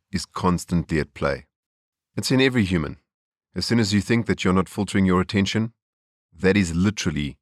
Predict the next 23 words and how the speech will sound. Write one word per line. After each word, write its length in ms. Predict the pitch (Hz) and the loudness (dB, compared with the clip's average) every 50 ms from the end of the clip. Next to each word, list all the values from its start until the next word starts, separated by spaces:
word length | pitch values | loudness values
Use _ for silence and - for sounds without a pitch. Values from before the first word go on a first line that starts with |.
| _ _ _ | _ _ _
filtering 440 | - 104 95 85 - - 85 80 80 | -4 -2 -2 -2 -2 -2 0 0 0
your 160 | 80 78 76 | 0 -2 -4
attention. 480 | - - - 87 85 - - 71 64 - _ _ _ _ _ _ _ _ _ _ _ _ _ _ _ - | -4 -2 -2 -2 -2 -2 -4 -8 -10 -12 _ _ _ _ _ _ _ _ _ _ _ _ _ _ _ -4
This 140 | 117 127 - | -2 -2 0
system 420 | - 165 135 - - 127 113 104 | 0 0 -2 0 0 0 0 0
filters 480 | - - 107 95 - 104 95 90 - - _ _ | 2 0 0 0 2 0 0 0 -2 -6 _ _
what 220 | - 85 76 71 | -6 -6 -4 -2
you 160 | 87 101 113 | 0 0 0
deem 400 | 98 82 92 87 87 85 82 80 - - | 0 2 0 2 2 2 0 0 -4 -6
to 100 | - 69 | -10 -6
be 240 | 80 82 82 - | -4 -2 -2 -2
either 400 | - 90 90 80 85 82 80 76 - _ _ - | 0 0 0 0 2 2 0 0 -2 _ _ -6
important 680 | 82 - - - 98 98 - - 151 175 180 - - _ _ _ _ _ _ _ - | -6 -4 -2 -2 -2 0 2 2 0 0 0 -2 -8 _ _ _ _ _ _ _ -6
or 140 | 85 82 80 | -2 0 0
irrelevant. 580 | 76 69 80 82 80 76 - 71 69 - - _ _ _ _ _ _ _ _ _ _ _ _ _ _ _ _ _ _ _ | 0 0 0 -2 -2 -2 -6 -8 -10 -10 -14 _ _ _ _ _ _ _ _ _ _ _ _ _ _ _ _ _ _ _
Selective 460 | - - 107 110 165 - - 190 147 | -10 -4 -2 -2 -2 -2 -2 -4 -4
attention 720 | 135 - - - 117 107 104 - - 95 92 92 85 80 - _ _ _ _ - | -4 -4 -2 0 2 2 2 2 2 2 2 2 0 -2 -6 _ _ _ _ -6
is 160 | 95 82 - - | -6 -6 -4 -2
automatic. 840 | 98 92 - - 87 80 80 85 78 - - - - - - - _ _ _ _ _ _ _ - | -2 -2 -2 0 0 0 0 0 -2 -4 -6 -10 -12 -14 -16 -20 _ _ _ _ _ _ _ -14
It's 120 | 95 - - | -10 -4 -2
like 220 | 113 139 - - | -2 -2 0 -2
your 80 | 113 92 | -2 -2
breathing. 520 | 80 92 104 123 139 101 82 69 65 | 0 2 2 2 2 0 -2 -4 -6